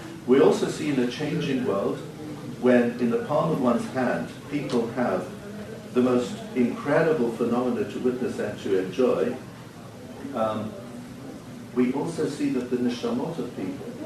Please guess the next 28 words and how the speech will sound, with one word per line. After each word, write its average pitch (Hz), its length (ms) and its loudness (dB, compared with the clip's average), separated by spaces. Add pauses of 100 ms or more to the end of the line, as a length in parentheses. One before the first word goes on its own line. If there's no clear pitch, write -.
(160)
are 110 120 -6
thirsty. - 460 -2 (540)
They're 117 180 4
crying 135 480 0
out 101 160 -4
for - 140 -4
some - 260 -4
expression 104 540 -4 (120)
and 113 200 -4
for 101 100 -4
some 101 260 -6
direction. 95 580 -2 (240)
And 110 140 -2
we 139 140 6
need 131 280 0
to 117 120 -4
come 113 280 -2
up 110 200 -2 (380)
with 113 120 0
the 113 80 2
right 117 300 0
recipe 101 640 -2 (220)
in 110 140 -4
order 117 220 4
to - 160 -8
satisfy 113 680 -4 (400)
those 107 260 2
neshamot. 92 680 -2